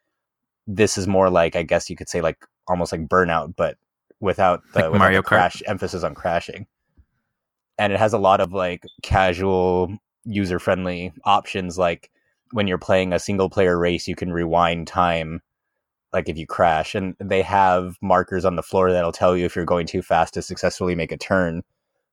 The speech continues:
Speaker 1: That'll gradually change
Speaker 2: Mm-hmm.
Speaker 1: from red to green as you slow down to let you know that you're good to make the turn now. But to me, it, it makes the game easier, but to me, it also makes it kind of a lot more fun because I was playing it,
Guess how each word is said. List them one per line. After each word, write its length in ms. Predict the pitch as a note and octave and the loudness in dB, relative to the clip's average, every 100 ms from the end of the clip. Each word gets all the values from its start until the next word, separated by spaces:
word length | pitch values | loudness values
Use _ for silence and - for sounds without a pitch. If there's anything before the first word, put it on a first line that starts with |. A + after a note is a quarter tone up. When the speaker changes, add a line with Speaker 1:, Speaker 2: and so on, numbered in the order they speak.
| - | 0
Speaker 1:
That'll 220 | F#2+ F2 | 2 4
gradually 460 | F#2 F2+ F2 E2+ | 4 4 4 0
change 160 | E2 A2+ | 2 4
Speaker 2:
Mm-hmm. 120 | A2 | 4
Speaker 1:
from 220 | E2+ F2+ E2 | 2 -2 2
red 220 | F2 F2 | 2 2
to 80 | F2+ | -4
green 380 | E2 F2+ E2+ | -2 -2 0
as 160 | E2+ D#2+ | -2 -2
you 60 | E2 | -4
slow 220 | - E2 | 0 0
down 220 | E2+ E2+ | 2 0
to 60 | E2 | 0
let 160 | E2 | -4
you 80 | F2+ | -2
know 100 | E2+ | 0
that 140 | D#2+ - | 0 -2
you're 100 | D2+ | -4
good 140 | E2 | -4
to 80 | D#2+ | -4
make 140 | D2+ | -8
the 80 | D#2 | -8
turn 240 | - F2+ | -4 -2
now. 180 | E2 E2 - _ _ _ _ _ | -2 -6 -8 _ _ _ _ _
But 100 | B2 - | 0 4
to 80 | |
me, 180 | D#3 G3 | 4 4
it, 140 | E3+ - _ | 4 0 _
it 100 | D#3 | 0
makes 160 | D#3+ F#3 | 2 2
the 60 | F#3+ | 2
game 180 | E3+ | 2
easier, 340 | B2+ C3 D3 D3+ | 2 2 2 4
but 160 | B2 | 2
to 100 | A#2+ | 0
me, 140 | A#2+ A#2 | 2 4
it 80 | A2+ | 6
also 240 | G#2+ B2+ | 4 2
makes 260 | A#2 G#2+ A2+ | -4 -2 -4
it 120 | G#2+ _ _ | -4 _ _
kind 180 | - C#3+ | -4 -2
of 120 | G#2 - _ _ _ - | -2 -8 _ _ _ 0
a 60 | |
lot 160 | A2 G#2 | 2 4
more 120 | G#2+ | 2
fun 300 | - G2 G2+ | 2 0 0
because 480 | G#2 F#2 G2 F#2 - _ _ _ _ | -4 -2 -2 -4 -10 _ _ _ _
I 80 | A2 | 2
was 180 | A#2+ A2 | 2 2
playing 360 | - A#2 A2+ G#2+ | 0 2 2 0
it, 200 | G2 | -2